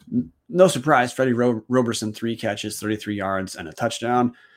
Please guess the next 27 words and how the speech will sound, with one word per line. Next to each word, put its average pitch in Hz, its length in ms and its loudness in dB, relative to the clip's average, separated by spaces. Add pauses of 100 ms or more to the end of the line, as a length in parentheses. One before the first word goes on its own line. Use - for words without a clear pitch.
(440)
Roberson 143 580 2
and 127 100 2
Efton 123 280 -2
Chisholm 113 360 -4
are 104 300 -2
all 101 140 2
Big 95 200 -6
Sky 92 340 -4
level 87 480 -8
talents. 82 760 -10
This 92 300 -10
was 85 160 -12
just - 340 -14
not 80 420 -10
the 87 80 -18
place - 540 -12 (420)
for, 85 640 -8 (1000)
for 98 120 -6
them 82 180 -6
to - 100 -14
show 123 280 2
that. 113 340 2 (600)
Team 120 220 -2
stat 104 340 -2
wise, 101 560 -4
Eastern, 98 560 -6
look, - 180 -18